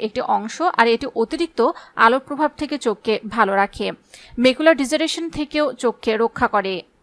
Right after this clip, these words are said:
আজকের দিনে অনেক কাজ করতে হবে, আর তার জন্য দরকার এনার্জি। পুঁইশাক কিন্তু ভালোভাবে এনার্জি বাড়ায়। পুঁইশাকে থাকা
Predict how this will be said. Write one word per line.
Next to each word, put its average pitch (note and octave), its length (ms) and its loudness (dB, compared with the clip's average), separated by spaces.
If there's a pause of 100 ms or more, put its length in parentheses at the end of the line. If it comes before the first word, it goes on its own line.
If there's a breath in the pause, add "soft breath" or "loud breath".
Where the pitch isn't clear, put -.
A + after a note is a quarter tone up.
(440 loud breath)
আজকের A#3+ 400 2
দিনে F4+ 160 0 (140)
অনেক C4+ 260 0
কাজ D4 100 2 (120)
করতে B3+ 300 -2
হবে, G#3 240 -2 (320)
আর G#3 160 2
তার G3+ 240 4
জন্য A3+ 140 -4 (120)
দরকার F#3+ 260 2 (160)
এনার্জি। G3 400 -4 (260)
পুঁইশাক A3 400 -4
কিন্তু G3+ 180 -8 (180)
ভালোভাবে A#3+ 500 0 (160)
এনার্জি G#3+ 320 -2
বাড়ায়। F#3 320 0 (400 loud breath)
পুঁইশাকে C4 360 -4 (100)
থাকা B3 180 -4